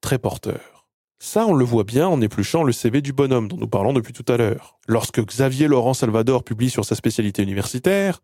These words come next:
à savoir visiblement la Bible et sa langue du treizième siècle, il est assez peu cité malgré une production honorable. Or, dans le milieu universitaire,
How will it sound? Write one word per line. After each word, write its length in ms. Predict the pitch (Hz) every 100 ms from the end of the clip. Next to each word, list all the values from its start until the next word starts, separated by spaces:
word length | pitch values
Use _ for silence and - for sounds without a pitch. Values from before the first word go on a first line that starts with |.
| _
à 80 | -
savoir 320 | - 131 143
visiblement 540 | 131 117 120 120 131 113
la 260 | 110 135
Bible 320 | 127 135 120 -
et 80 |
sa 200 | 120 131
langue 160 | 117 110
du 100 | 98
treizième 320 | - 95 98
siècle, 380 | - 175 202 - -
il 140 | 147
est 180 | 170 190 -
assez 440 | 254 226 - 196
peu 220 | 190 170
cité 420 | - 127 - 143
malgré 300 | 151 107 107
une 80 | 123
production 460 | - 170 147 - 156
honorable. 600 | 139 127 123 113 147 151 -
Or, 500 | 117 143 185 135 113 -
dans 120 | 175
le 60 | 196
milieu 180 | 151
universitaire, 840 | 131 110 95 - - 98 101 127